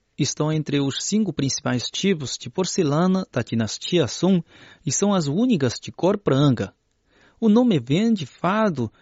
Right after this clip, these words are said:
de sua produção se situar em Jingzhou. Os fornos locais produziram continuamente por mais de quinhentos anos, desde a dinastia Tang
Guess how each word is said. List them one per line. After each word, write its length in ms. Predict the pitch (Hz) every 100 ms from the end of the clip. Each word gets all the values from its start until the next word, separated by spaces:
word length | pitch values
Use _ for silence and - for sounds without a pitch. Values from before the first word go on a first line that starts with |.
| _
de 140 | - 120
sua 220 | - 131
produção 760 | - 240 214 143 - 202 196
se 240 | 131 - 135
situar 760 | - 127 113 123 151 127 -
em 160 | 135 113 -
Jingzhou. 560 | 220 135 101 165 202 - _ _ _ _ _
Os 180 | 208 185
fornos 600 | - 254 254 156 131 -
locais 540 | 117 107 143 170 143 -
produziram 760 | - 147 139 123 135 202 175 147
continuamente 880 | 139 - 196 196 143 123 151 147 -
por 160 | 123
mais 420 | 113 117 131 120
de 120 | - -
quinhentos 580 | 135 135 208 175 117
anos, 480 | 117 135 110 98 - _ _ - _
desde 360 | - 226 - 151
a 80 | 131
dinastia 640 | - 123 113 - - 147
Tang 360 | - - 151